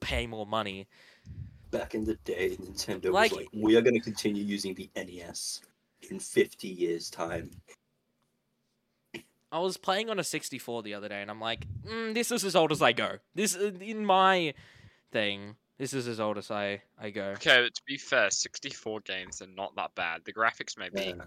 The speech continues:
Speaker 3: you know.
Speaker 1: Yeah, I, I just, I don't
Speaker 3: But
Speaker 1: wanna go much further back because I'm just, I'm not, like, nostalgic, so.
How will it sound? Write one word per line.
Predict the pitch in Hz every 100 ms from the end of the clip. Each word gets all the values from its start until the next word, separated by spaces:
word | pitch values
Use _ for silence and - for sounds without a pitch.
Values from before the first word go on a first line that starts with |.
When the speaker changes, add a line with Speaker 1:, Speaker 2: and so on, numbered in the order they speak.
| - _
Speaker 3:
you | -
know. | - 175 - - - -
Speaker 1:
Yeah, | 175 226 220 208 202 -
I, | 208 202
I | 185 190
just, | 208 -
I | 185
don't | 190
Speaker 3:
But | 196
Speaker 1:
wanna | 196
go | 170 165
much | 156 -
further | 151 143 117
back | 123 120 - -
because | 107 117 107 -
I'm | 127 117 113
just, | 127 - -
I'm | 147 147
not, | 160 143 131
like, | 127 113 - _ -
nostalgic, | 135 131 - 110 110 101 101 - - _ -
so. | - 107 98 101